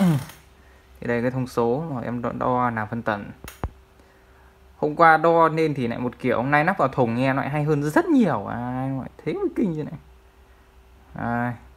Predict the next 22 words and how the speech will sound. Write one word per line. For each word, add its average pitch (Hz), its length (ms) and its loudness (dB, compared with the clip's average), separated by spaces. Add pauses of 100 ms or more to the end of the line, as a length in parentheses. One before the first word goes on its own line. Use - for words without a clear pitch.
(180)
các 120 80 -12
bác, 120 160 0
à, 123 260 -4 (800)
chờ 110 80 -6
em 117 120 -4
một 113 60 -4
chút 135 200 -6
này, 139 100 -6 (180)
sẽ, - 160 -16 (960)
em 123 80 -10
sẽ 123 100 -12
bật 113 180 -4
lên 113 160 -4
cho 113 60 -4
các 113 60 -4
bác 123 120 -4
xem. 117 180 -6 (100)
Đây 117 140 -2
là 110 60 -4
cái 113 100 -4
thông 117 140 -6
số 107 320 -6